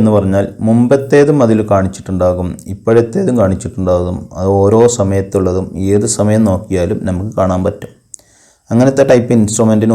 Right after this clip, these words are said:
ഉദാഹരണമാണ് ഇ സി ജി. ഇ സി ജി കണ്ടിട്ടുണ്ടല്ലോ, അതൊരു ഗ്രാഫായിട്ട് എല്ലാ സമയത്തെയും റീഡിങ്ങുകൾ റെക്കോർഡ് ചെയ്ത് വെച്ചിട്ടുണ്ടാകും.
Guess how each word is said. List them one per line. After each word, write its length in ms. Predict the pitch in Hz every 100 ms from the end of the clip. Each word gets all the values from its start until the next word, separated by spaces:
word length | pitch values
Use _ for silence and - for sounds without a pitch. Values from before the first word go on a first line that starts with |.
| 98
ഉദാഹരണമാണ് 600 | 95 92 101 92 87 95 - 101
ഇ 20 | 107
സി 120 | - 104 -
ജി. 80 | - - 107
ഇ 20 | 110
സി 100 | 127
ജി 60 | 127
കണ്ടിട്ടുണ്ടല്ലോ, 540 | 123 110 117 110 104 98 - _ -
അതൊരു 220 | 117 131 123
ഗ്രാഫായിട്ട് 720 | 110 117 127 143 104 98 - 120 - - 104
എല്ലാ 280 | 98 101 117 127
സമയത്തെയും 640 | - 95 95 - 95 98 117 - - - -
റീഡിങ്ങുകൾ 540 | 98 98 92 95 92 90 -
റെക്കോർഡ് 340 | 107 107 113 104
ചെയ്ത് 180 | 101 92 90
വെച്ചിട്ടുണ്ടാകും. 640 | - - - 90 - 104